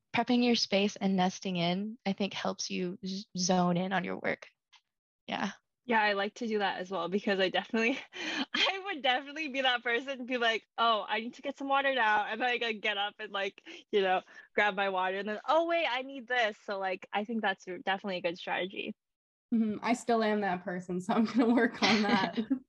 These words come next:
Speaker 2: I mean, it's, I think it really
Speaker 3: <laughs>
Speaker 2: depends on the person, 'cause sometimes, like,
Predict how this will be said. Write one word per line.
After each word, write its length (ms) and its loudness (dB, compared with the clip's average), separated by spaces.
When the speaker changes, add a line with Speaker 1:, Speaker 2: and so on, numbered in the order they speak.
Speaker 2:
I 180 2
mean, 280 0
it's, 280 -2
I 120 4
think 200 2
it 120 6
really 220 4
Speaker 3:
<laughs> 20 -2
Speaker 2:
depends 320 0
on 80 -4
the 60 -4
person, 380 0
'cause 220 0
sometimes, 560 0
like, 140 -2